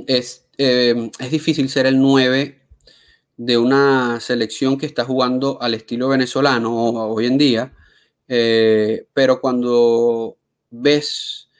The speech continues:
este tipo de, de, de semanas o de, o de torneos, te das cuenta que sin Rondón cuesta más.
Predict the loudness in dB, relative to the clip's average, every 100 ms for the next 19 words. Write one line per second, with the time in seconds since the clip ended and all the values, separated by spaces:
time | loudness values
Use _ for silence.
0 | _ _ _ _ _ _ -6 -4 -4 -2
1 | 0 4 4 2 0 -2 -2 -2 -4 -10
2 | -20 -20 -20 -12 -8 0 2 4 4 4
3 | 2 -2 -2 -6 -8 -10 -10 -8 -2 0
4 | 2 2 -2 -12 _ _ _ 0 2 2
5 | 0 0 0 -4 -2 0 2 -2 -10 _
6 | _ _ _ _ _ _ _ _ _ _
7 | _ _ _ _ _ _ _ -2 2 4
8 | 4 2 0 -2 -6 -8 -12 -16 -20